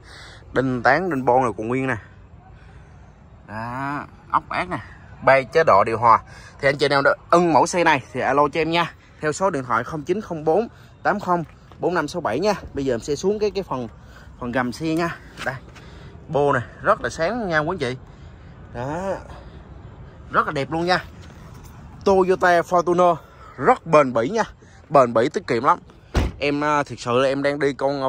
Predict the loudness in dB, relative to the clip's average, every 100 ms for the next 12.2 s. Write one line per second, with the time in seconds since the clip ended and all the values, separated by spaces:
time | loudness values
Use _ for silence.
0 | 0 4 4 4 4 6 4 2 -8 -20
1 | -20 -4 -2 2 0 -2 -18 -20 -20 _
2 | -8 -4 -2 0 0 0 0 0 2 2
3 | 2 -2 -14 -14 -16 _ _ _ _ _
4 | -10 -2 0 0 -2 -4 0 0 -2 -10
5 | -20 -18 -8 -6 -6 -6 -8 -8 -8 -10
6 | -8 -6 -6 -8 -10 -20 -20 -20 -20 -20
7 | -20 -18 -6 -2 0 0 0 -2 -2 -2
8 | -2 -4 -6 -6 -4 -4 -6 -8 -6 -4
9 | -4 -4 -2 -2 -2 -4 -4 -4 -6 -10
10 | -20 -20 -8 -2 -2 -2 -6 -6 -4 -2
11 | 0 0 -2 -12 -16 -8 -8 -6 -6 -6
12 | -6 -10